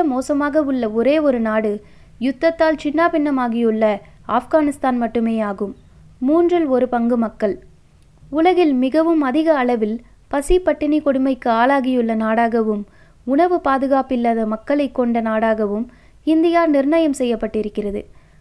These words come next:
ஐக்கிய நாடுகள் மன்றத்தின் உணவு மற்றும் வேளாண்மை அமைப்பின் மதிப்பீடு இந்தியாவில் இரண்டாயிரத்தி இருபதாம் ஆண்டில் இருபத்தி இரண்டு கோடிக்கும் மேலான மக்கள் தொடர் பசி பட்டினி கொடுமைக்கு ஆளாகியிருப்பதாகவும்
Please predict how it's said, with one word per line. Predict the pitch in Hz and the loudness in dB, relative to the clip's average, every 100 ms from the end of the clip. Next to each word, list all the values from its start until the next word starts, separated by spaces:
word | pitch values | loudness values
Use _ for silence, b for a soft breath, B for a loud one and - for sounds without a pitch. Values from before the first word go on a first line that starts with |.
| - | -6
ஐக்கிய | 208 294 302 320 302 | -2 0 0 0 2
நாடுகள் | 277 269 269 254 | 0 2 2 2
மன்றத்தின் | 240 240 262 269 240 220 | 0 -2 -2 -2 -2 0
உணவு | 277 359 359 | 2 2 2
மற்றும் | 302 240 269 240 | 0 -4 -6 -2
வேளாண்மை | 254 285 294 277 262 | 0 2 0 0 -2
அமைப்பின் | 240 233 233 226 | -2 -4 -4 -2
மதிப்பீடு | 226 233 247 226 214 208 b b b - | -2 -4 -2 0 0 -2 b b b -2
இந்தியாவில் | 294 311 330 302 269 233 | 0 2 2 2 0 0
இரண்டாயிரத்தி | 233 302 320 339 330 302 247 | 2 2 4 4 4 0 -4
இருபதாம் | 269 294 285 254 | 0 2 2 0
ஆண்டில் | 226 208 214 247 B B - | -4 -2 -4 -6 B B -6
இருபத்தி | 247 311 359 330 | -2 0 -2 -2
இரண்டு | 320 320 311 | 0 0 0
கோடிக்கும் | 311 302 311 311 349 294 | 2 2 2 0 0 0
மேலான | 254 247 240 247 208 - b b - 226 | 2 2 0 0 -4 -8 b b -10 -4
மக்கள் | 262 269 370 349 | -4 0 0 2
தொடர் | 302 269 285 285 | 2 2 0 -2
பசி | 262 311 | -4 -4
பட்டினி | 302 269 269 269 | -2 -2 -2 -4
கொடுமைக்கு | 269 254 254 254 247 233 | -2 0 0 -2 -2 -2
ஆளாகியிருப்பதாகவும் | 240 277 277 247 220 226 208 196 202 214 | 0 2 0 0 -2 -2 -2 -2 -4 -6